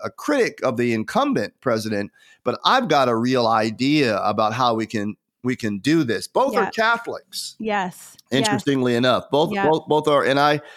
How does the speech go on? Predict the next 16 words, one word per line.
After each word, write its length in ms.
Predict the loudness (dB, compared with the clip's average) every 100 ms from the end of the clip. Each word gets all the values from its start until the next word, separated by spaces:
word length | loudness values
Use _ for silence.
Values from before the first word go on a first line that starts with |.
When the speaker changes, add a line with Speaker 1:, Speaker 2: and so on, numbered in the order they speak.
| -4
Speaker 1:
I 80 | 0
don't 200 | 0 -2
question 460 | -2 -2 0 -2 0
their 300 | 2 2 0
Christianity, 720 | -4 -4 -4 -2 0 2 0
but 160 | 0 2
I, 160 | 2 2
I, 180 | 2 2
I 80 | 0
just, 320 | 0 -2 -4 -6 _ _ _ _
I 80 | 0
think 220 | 0 0
the 80 | -2
prophet 520 | -2 0 2 0 -2
would 200 | -2 -2
say 420 | -2 -2 -2 -6